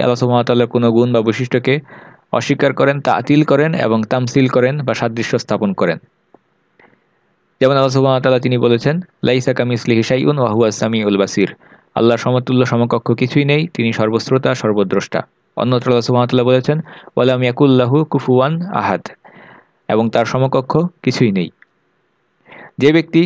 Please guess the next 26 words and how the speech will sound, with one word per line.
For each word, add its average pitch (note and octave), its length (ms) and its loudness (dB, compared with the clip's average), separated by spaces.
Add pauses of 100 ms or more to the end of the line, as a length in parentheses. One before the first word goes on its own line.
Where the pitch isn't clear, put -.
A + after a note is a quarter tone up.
(160)
আল্লাহ C3 220 0
সুবহানাহু C#3+ 240 2
ওয়া C#3 80 -4
তাআলার C#3 200 2
সঙ্গে C#3 340 0 (220)
কোনো B2 180 0
সৃষ্টিকে C#3 500 -2 (260)
সামঞ্জস্য D3 540 0
স্থাপন G#2 360 -2
করেন, B2 220 0 (640)
তিনি C#3+ 220 2 (440)
ধরে C#3 280 4
নেন C#3 180 0 (800)
যে A#2 140 0
আল্লাহ C3 180 2
সুবহানাহু C3+ 260 2
ওয়া C3+ 100 -6
তাআলার C3+ 320 2 (280)
সমস্ত C#3+ 380 -2
সত্তাগত C3 520 0
বৈশিষ্ট্য B2+ 440 0
বুঝার B2 340 0
ক্ষমতা C3+ 440 0 (280)
মানুষকে A#2+ 380 -2
দেওয়া G2+ 220 0
হয়েছে, F#2 300 0